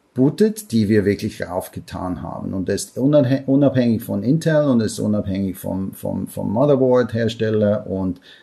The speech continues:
das ist ja wirklich nur unser Chip und der überwacht sozusagen den Rest vom Server, um sicherzustellen, dass da wirklich die Software läuft, die wir raufgetan haben und nicht die Software, die irgendjemand anders,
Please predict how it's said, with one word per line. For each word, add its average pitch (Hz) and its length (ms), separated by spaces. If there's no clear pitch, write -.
das 101 100
ist 101 60
ja 101 100
wirklich 113 300
nur 127 440
unser 120 340
Chip - 340
und 107 160
der 104 140
überwacht 101 560
sozusagen 98 640
den 95 160
Rest 101 320
vom 101 180
Server, 135 500
um 113 140
sicherzustellen, 113 960
dass 104 300
da 101 240
wirklich 117 320
die 113 100
Software 107 400
läuft, 95 420
die 95 160
wir 120 240
raufgetan 110 680
haben 135 300
und 110 160
nicht 104 200
die 107 40
Software, 101 400
die 95 240
irgendjemand 95 580
anders, 87 540